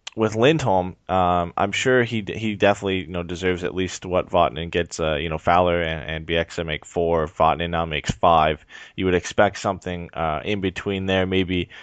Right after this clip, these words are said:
maybe a little bit above. I, I don't expect him to make a, a lot over five million if he does sign a contract. And, and in that case, you, you, you know,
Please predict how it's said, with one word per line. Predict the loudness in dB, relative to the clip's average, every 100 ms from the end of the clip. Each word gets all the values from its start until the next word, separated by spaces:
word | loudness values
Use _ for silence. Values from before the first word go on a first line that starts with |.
| -20 -4 4
maybe | 6 8
a | 8
little | 8 6 8
bit | 6
above. | 6 8 6 8
I, | 4 4
I |
don't | 2 -2
expect | -4 -6 -6
him | -6
to | -4
make | -2 -4 -6
a, | -6 -4 0
a | 0
lot | 4 6 6
over | 2 -4 -4
five | 0 0 0
million | -6 -6
if | -8
he | -6
does | -4 -4
sign | -6 -8
a |
contract. | -6 -4 -4 -2 -4 -4
And, | -8 -6
and | -6 -4
in | 0
that | 2 2 0
case, | -4 -4 -6
you, | -8 -10
you, | -12 -16 _ _
you | -10
know, | -10 -10